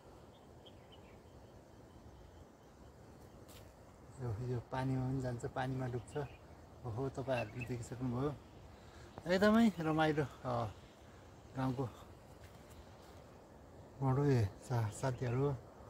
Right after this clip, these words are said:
अब य-, यसलाई चाहिँ समात्न चाहिँ हामीले, अ, मिल्दैन, अब सक्दैनौँ, किनकि यसले काट्छ नि साथीहरू, ट्याक्कै काट्छ। अ, यी सास फेर्ने साथीहरू, ए,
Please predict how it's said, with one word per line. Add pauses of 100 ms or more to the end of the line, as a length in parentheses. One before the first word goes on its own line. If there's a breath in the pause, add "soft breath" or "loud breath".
अब
य-, (300)
यसलाई
चाहिँ
समात्न
चाहिँ
हामीले, (220)
अ,
मिल्दैन,
अब
सक्दैनौँ, (720 loud breath)
किनकि
यसले
काट्छ
नि
साथीहरू,
ट्याक्कै
काट्छ। (800)
अ, (160)
यी
सास
फेर्ने
साथीहरू,
ए,